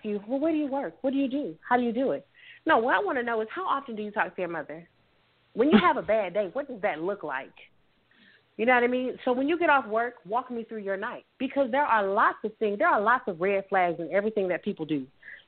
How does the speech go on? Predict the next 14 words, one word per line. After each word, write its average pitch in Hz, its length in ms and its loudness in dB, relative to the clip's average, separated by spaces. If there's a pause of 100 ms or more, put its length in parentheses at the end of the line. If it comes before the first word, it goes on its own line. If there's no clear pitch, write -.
They 214 140 6
just 220 240 -2
miss 190 200 -2 (100)
them. 123 300 -16 (460)
And 196 120 4
when 208 120 4
they 190 80 4
miss 185 180 0
the 170 80 -10 (100)
flag, 262 320 4 (100)
they're 160 140 -6
disappointed, 185 640 -4 (460)
they're 180 240 4
upset, 170 500 -2